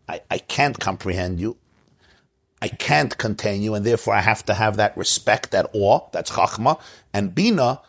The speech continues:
which is associated, Bina Liba, V'sein B'libeinu Bina, creates the thirst. The comprehension creates thirst for more and more and more, because I feel like I'm a chutin. I feel that kinship, that closeness.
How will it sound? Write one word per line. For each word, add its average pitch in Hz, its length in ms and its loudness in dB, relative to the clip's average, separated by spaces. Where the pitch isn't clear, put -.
which - 180 -6
is 104 100 -2
associated, 104 720 2
Bina 127 280 0
Liba, 120 340 2
V'sein 117 380 -2
B'libeinu 110 560 0
Bina, 165 360 -2
creates 110 360 0
the 113 100 0
thirst. - 420 4
The 110 80 -6
comprehension 120 840 -2
creates 107 420 0
thirst 151 400 2
for 92 140 -4
more 120 380 2
and 85 140 -6
more 110 260 0
and 87 140 -8
more, 120 320 2
because 98 240 -2
I 95 80 4
feel 110 180 2
like 98 180 2
I'm 98 120 -2
a 95 40 -4
chutin. 117 380 4
I 76 100 -6
feel 98 260 -6
that 85 220 -6
kinship, - 420 -8
that - 160 -12
closeness. - 540 -4